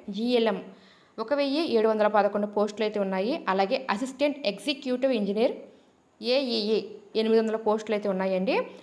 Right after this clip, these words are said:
జూనియర్ లైన్‌మెన్‌కి అయితే వెయ్యి ఏడు వందల పదకొండు పోస్టులు అయితే ఉన్నాయి.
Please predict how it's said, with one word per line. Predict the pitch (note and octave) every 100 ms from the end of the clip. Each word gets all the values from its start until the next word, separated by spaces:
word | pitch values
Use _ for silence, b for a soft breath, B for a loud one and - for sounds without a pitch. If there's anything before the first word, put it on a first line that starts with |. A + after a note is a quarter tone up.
| B G#3
జూనియర్ | G#3 A#3+ C#4 C4+
లైన్‌మెన్‌కి | A#3+ A#3 A#3 A3
అయితే | A3 C4+ G#4+ A#4+
వెయ్యి | G#3+ G#3 A#3+ A#3 - - G3
ఏడు | G3+
వందల | G#3 G3+ G#3 A#3
పదకొండు | A3 F#3 G3 F#3+ F#3+
పోస్టులు | G3 G3+ G#3+
అయితే | G#3+
ఉన్నాయి. | G#3+ A3